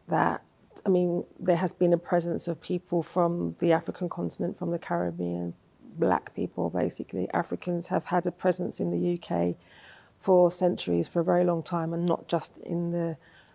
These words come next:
in the role of enslavement or being human trafficked, but have also been here as craftsmen, merchants,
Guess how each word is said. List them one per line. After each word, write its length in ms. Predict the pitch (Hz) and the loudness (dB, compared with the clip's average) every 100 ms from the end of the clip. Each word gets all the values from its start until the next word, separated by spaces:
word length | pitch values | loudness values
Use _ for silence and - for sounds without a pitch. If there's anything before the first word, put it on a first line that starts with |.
| _ | _
in 140 | 170 | 0
the 80 | 175 | 2
role 400 | 165 175 165 170 | 6 6 6 4
of 240 | 165 - - _ | 2 0 -16 _
enslavement 920 | 180 160 - 160 165 165 185 - - - | -4 -2 2 4 4 0 -2 -4 -20 -6
or 220 | - 165 - 175 - | -2 -2 -4 -6 -2
being 180 | 170 | -2
human 320 | 156 175 165 160 | -2 -2 -2 -2
trafficked, 680 | - 170 - 185 - - - _ - - _ _ | -2 -2 0 0 -2 -18 -20 _ -20 -20 _ _
but 220 | 180 165 - | 6 6 6
have 260 | - 180 | 4 2
also 500 | - 185 180 175 170 180 175 - - | 4 2 4 2 2 0 -10 -2 2
been 180 | 185 | 4
here 300 | 175 180 175 | 4 4 4
as 120 | 170 - | 2 0
craftsmen, 800 | - 170 165 - 180 175 175 175 _ _ _ | 4 4 4 0 0 0 -2 -6 _ _ _
merchants, 880 | - 170 180 - 180 175 214 - - | 2 4 4 2 4 4 2 -4 -10